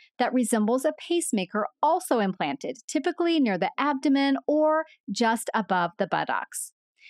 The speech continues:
A remote device allows the patient to adjust the level of stimulation and turn it on or off as needed. Note that a spinal cord stimulator doesn't remove the pain.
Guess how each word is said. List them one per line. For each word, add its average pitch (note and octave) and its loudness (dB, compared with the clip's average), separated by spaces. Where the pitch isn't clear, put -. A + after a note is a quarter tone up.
A A3+ 2
remote G#3+ 4
device B3 0
allows F#3+ 2
the C#4+ 2
patient G3+ 0
to G#3 -2
adjust B3 -2
the D4+ 0
level G#3 2
of - -6
stimulation F#3 -2
and F4+ 0
turn D#4 0
it D#4+ 0
on G#3 2
or - 0
off E3+ 0
as F3 -4
needed. D#3+ -6
Note B3 4
that D#4+ 0
a D#4+ 2
spinal G#3+ 0
cord D#4+ 0
stimulator A3 2
doesn't G#3 0
remove C#4 4
the G#3+ 2
pain. - -6